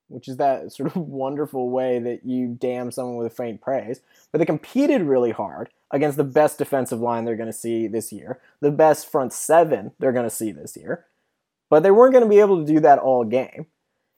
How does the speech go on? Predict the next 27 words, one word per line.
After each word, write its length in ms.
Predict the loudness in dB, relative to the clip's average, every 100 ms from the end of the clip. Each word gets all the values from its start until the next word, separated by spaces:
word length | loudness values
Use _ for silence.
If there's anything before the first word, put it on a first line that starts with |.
| _
If 160 | 6 8
I 140 | 8
had 280 | 8 4 4
to 100 | 2
criticize 600 | -2 0 2 2 2 2
the 80 | -2
coaching 380 | 0 0 0 -4
staff 280 | 0 0 -2
besides 600 | -8 -2 2 4 4 0
the 100 | -2
Wildcat 680 | 0 2 2 -2 -8 -12 -16
from 120 | -18
a 40 |
scheme 420 | -16 -10 -8 -8
perspective, 640 | -8 -6 0 0 0 -6 -6 _ _ -2
I 120 | 0
thought 240 | 4 4 4
that 120 | 2
they 140 | 0
may 600 | 0 0 2 2 0 -2 -4
have 240 | -4 -4
wanted 380 | -2 -2 -2 -6
to 80 | -6
do 200 | -4 -2
more 240 | -2 -4
swing 340 | -2 -2 -2
passes, 800 | -2 -2 -2 -2 -2 0 -2 -6